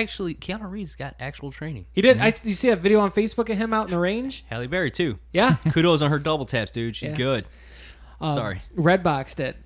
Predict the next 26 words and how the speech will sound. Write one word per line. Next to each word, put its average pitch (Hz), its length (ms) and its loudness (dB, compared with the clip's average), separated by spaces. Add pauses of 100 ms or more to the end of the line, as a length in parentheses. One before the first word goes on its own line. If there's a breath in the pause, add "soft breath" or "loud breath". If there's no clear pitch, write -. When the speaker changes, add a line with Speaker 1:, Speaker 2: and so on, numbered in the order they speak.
Speaker 2:
because 147 260 -2
on 147 200 -4
Ivan's 139 380 -4
suggestion, 139 760 -6
it 151 160 -8
got, 165 300 -2
like, 135 340 -8
three 151 200 -4
quarters 165 360 -2
of 156 80 -6
the 151 80 -2
way 151 160 -2
through 151 440 -2
and 147 140 -10
it 127 80 -10
left 143 280 -8
off 147 200 -6
at 143 80 -6
a 139 40 -6
really 143 340 -6 (160)
pivotal 151 380 -2
scene 160 480 -8 (120)
and 151 140 -4
it 139 80 -8
just - 140 -8
stopped. - 400 -12